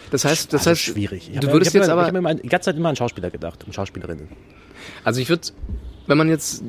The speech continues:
Speaker 1: den Star-Faktor so definiert, dass er, ähm, ne, ne gesellschaftsweite Bekanntheit erlangt,
Speaker 2: Mhm.
Speaker 1: oder sie, äh,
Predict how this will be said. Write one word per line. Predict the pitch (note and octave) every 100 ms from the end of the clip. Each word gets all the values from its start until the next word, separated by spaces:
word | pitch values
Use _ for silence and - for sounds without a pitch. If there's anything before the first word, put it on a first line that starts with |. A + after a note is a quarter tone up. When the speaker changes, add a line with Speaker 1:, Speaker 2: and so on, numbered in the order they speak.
| -
Speaker 1:
den | - E2 G#2 C3
Star-Faktor | - C3 C#3 D3 C#3 C3+ C3 B2+ B2
so | A2+ D3
definiert, | D3 - C#3 C#3+
dass | B2+ A#2+
er, | B2 B2 B2 A#2+ - - - D3 F2+
ähm, | G2 E2 - - -
ne, | A2+ G2+ -
ne | D#2 B2 B2 A#2+ A#2 - - - -
gesellschaftsweite | A#2 B2+ D3 - C3 - - G#2 C#3 G3 D3 B2 A2+ - -
Bekanntheit | B2+ A#2+ C#3 D3 A2 F#2 - - - -
erlangt, | G#2+ G2 G#2 F#3
Speaker 2:
Mhm. | A#2+
Speaker 1:
oder | A2+
sie, | A2+ E3+ - - - - - - -
äh, | A#2 A#2 A#2+